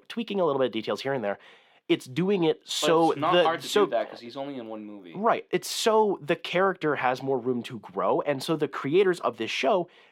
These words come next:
Speaker 1: can do what they wanna do. It's,
Speaker 2: I hope he gets a
Speaker 1: it's
Speaker 2: ship soon.
Speaker 1: Yeah, at some point. It's, it's clearly,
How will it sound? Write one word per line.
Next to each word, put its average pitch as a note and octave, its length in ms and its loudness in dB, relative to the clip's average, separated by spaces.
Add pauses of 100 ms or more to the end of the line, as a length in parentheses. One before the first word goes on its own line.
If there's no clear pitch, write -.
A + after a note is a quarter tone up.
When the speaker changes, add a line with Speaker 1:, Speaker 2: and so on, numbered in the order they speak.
Speaker 1:
can G#3 220 0
do D#3 160 0
what F3+ 140 4
they D#3 80 4
wanna B2+ 280 0
do. A2+ 380 0
It's, C#3+ 120 2
Speaker 2:
I C#3+ 40 2
hope D3+ 100 -2
he C4 80 -6
gets C#4 180 -8
a C3 100 2
Speaker 1:
it's A3+ 120 2
Speaker 2:
ship - 180 -10
soon. F#2 400 -16 (1600)
Speaker 1:
Yeah, A#3 340 2
at G#3 100 -2
some F3+ 160 2
point. C3 160 -2
It's, G3 240 -2 (460)
it's - 280 -4 (120)
clearly, G#3 800 2